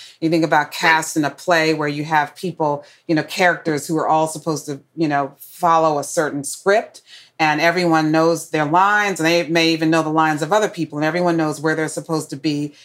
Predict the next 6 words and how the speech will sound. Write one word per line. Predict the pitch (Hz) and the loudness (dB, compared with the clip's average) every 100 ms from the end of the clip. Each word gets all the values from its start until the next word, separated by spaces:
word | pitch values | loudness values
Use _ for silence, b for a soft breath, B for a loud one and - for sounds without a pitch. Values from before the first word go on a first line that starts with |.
| b 156 | b -4
when | 151 | -2
the | 151 | -2
play | 147 160 147 | -2 -2 0
is | 143 139 | -2 0
ongoing. | 143 143 180 180 151 143 - B B 170 | -2 0 2 2 2 -4 -12 B B 2
And | 160 165 160 | 2 2 -2